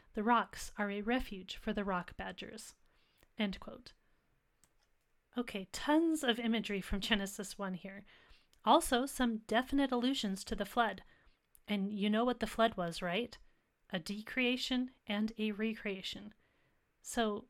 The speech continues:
I guess it's fair to say <laughs> that creation is a big theme in the Bible, huh? So what about my question? What if we didn't have Genesis one?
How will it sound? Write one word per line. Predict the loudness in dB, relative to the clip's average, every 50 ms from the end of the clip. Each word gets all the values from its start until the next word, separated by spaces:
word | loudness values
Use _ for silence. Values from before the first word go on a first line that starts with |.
| _ _ -8
I | -8
guess | -2 0 -2 -2 -2 -4 -10
it's | -12 -12
fair | 2 4 4 4 6 4
to | 2
say | 0 -2 0 2 4 6 8
<laughs> | 8 8
that | 6 4
creation | 4 2 2 2 2 0 0 0 2 2
is | 2 2 0
a | -2 -2
big | -2 -2 -2 -2 -2 -2 -4
theme | -10 -6 -2 0 0 0 0 0
in | -2 -2
the | -4 -2
Bible, | -2 -2 -2 -2 -4 -4 -4 -2
huh? | -2 -2 -4 -6 _ -20 -20 -20 -20 _ _ _ _ _ _ _ _ _ _ _ _ _
So | -8 -4 -2 -2
what | -2 -2 0 0
about | 2 4 6 6 6 6
my | 2 0
question? | 0 0 0 0 0 -4 -6 -8 -10 -12 -14 -18 -20 -20 -20 -20 _ -20 _ _ _ _ _ _ _ _ _ _ _ _
What | 0 2 2
if | 2 2 2 0
we | 0 0
didn't | 2 0 0 0 -2 -2 -2
have | -2 0 0 0 0 -2
Genesis | -4 -4 -4 -4 -4 -4 -6 -6 -6 -4 -2
one? | 0 0 0 0 -2 -6 -12